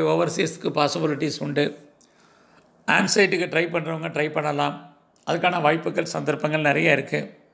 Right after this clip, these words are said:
குறிப்பாக other state, other country-ல investment பண்ணுவதற்கான வாய்ப்புகள், சந்தர்ப்பங்கள் உண்டு.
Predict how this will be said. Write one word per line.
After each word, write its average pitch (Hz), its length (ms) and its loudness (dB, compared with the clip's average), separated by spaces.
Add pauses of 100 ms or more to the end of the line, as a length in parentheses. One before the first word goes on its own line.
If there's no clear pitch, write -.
(800)
குறிப்பாக 190 380 6 (160)
other 156 120 2
state, 175 320 0
other 165 220 2
country-ல 165 400 0 (100)
investment 165 460 -6
பண்ணுவதற்கான 156 540 0
வாய்ப்புகள், 165 440 2
சந்தர்ப்பங்கள் 151 580 -2
உண்டு. 143 300 -4